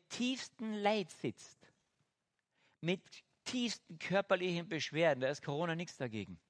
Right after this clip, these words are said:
Und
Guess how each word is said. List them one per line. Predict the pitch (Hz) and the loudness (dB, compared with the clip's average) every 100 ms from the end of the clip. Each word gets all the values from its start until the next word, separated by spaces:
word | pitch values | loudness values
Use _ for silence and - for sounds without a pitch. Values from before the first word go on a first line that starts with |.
| _ _ _ _ _ _ _ _ _ _ _ _ _ _ _ _ _ _ _ _ _ _ - | _ _ _ _ _ _ _ _ _ _ _ _ _ _ _ _ _ _ _ _ _ _ 4
Und | 156 151 | 4 4